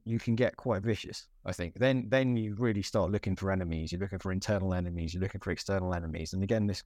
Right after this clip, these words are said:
you know, anti-Semitism is one aspect of this, but just in the interpersonal relations within the movement itself, which I'm pretty sure we've all had experience of,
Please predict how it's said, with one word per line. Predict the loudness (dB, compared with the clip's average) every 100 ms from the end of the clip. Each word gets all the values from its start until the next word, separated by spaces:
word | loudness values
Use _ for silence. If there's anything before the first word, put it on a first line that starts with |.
| -4
you | -2
know, | -2 -4 -6
anti-Semitism | -4 0 0 0 0 2 2
is |
one | 2 0
aspect | 0 -2 -6 -4
of | -2
this, | -4 -4
but | -4 -4 -6 _ _ 0
just | 0 0 -2
in | 2 2
the | 2 0 -4 _ _ 0
interpersonal | 0 2 -2 2 0 2 0 0
relations | 2 2 0 -4 -4
within | 0 2 2
the |
movement | 2 0 0 -2
itself, | -4 -2 0 0 -4 -12 _ _ _ _ -20 -6
which | -2 0
I'm |
pretty | 2 2
sure | 2 0
we've | 0 -2
all | 0
had | 0
experience | 0 0 0 2 0 -6 -10
of, | -8 -10